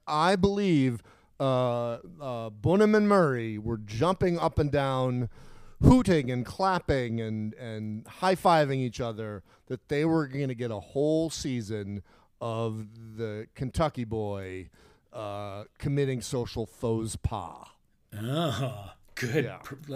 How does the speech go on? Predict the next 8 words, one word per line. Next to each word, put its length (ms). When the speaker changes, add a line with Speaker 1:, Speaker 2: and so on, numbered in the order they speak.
Speaker 2:
I 60
like 200
the 80
way 140
you 100
pluralize. 800
Speaker 1:
<laughs> 800
Speaker 2:
Um, 840